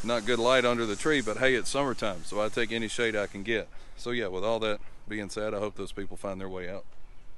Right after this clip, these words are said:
Yeah, the grave of Eddie Rabbit. Check another one of those off the list, right?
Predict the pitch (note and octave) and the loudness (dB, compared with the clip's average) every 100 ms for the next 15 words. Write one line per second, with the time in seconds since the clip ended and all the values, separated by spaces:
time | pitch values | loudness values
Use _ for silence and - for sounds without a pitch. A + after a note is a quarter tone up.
0 | - - - - - - - - - C3 | -10 -10 -10 -10 -8 -6 -6 -8 -10 -10
1 | B2 - - - - - - F#2+ G#2 A2+ | -10 -12 -16 -16 -16 -16 -16 -8 -2 -2
2 | G#2+ A2 A#2 A2+ A#2 D#2 - - - G2+ | 0 0 2 2 2 -2 -6 -8 -6 -8
3 | G#2 G#2+ G2+ G2+ G#2 G2+ G2+ F#2 F#2+ - | -6 -4 -2 -2 -4 -4 -4 -4 -6 -6
4 | F#2 F#2+ E2+ - F#2+ | -8 -6 -6 -6 -6